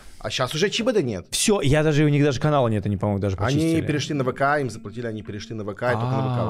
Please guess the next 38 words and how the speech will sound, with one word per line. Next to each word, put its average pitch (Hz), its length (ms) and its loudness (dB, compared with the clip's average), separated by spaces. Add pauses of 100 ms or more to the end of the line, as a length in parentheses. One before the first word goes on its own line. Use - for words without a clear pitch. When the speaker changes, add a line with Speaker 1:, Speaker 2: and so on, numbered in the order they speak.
Speaker 1:
выходят. - 180 -12
Speaker 2:
ну, 175 260 0
я 160 220 2
не 147 120 -2
знаю 135 260 2
таких 107 260 -12
нюансов, 139 400 -2
Speaker 1:
Они 131 140 0
Speaker 2:
но 135 40 0
Speaker 1:
YouTube 110 280 -8
удалили 110 560 -6
на 104 80 -6
В 98 80 -6
К? - 40 -10
Speaker 2:
Ну 196 180 2
вот, 139 280 2
возможно. 127 420 0
То - 100 -4
есть, 127 100 -4
понимаешь, 175 360 0
даже, 147 500 2 (1300)
даже 139 240 2
вот 139 120 2
так 185 180 -2
вот 123 120 0
меняется 127 460 2
формат. 101 420 -4
То 120 100 -2
есть - 240 -4 (180)
даже 135 220 2
шоу 180 260 4
выгорают. 113 680 2 (120)
Ну, 143 160 2
то 139 100 2
есть 107 120 -2
Speaker 1:
Конечно, 107 140 -4
Speaker 2:
какие-то. 110 200 -2
Speaker 1:
выгорают. 104 280 -2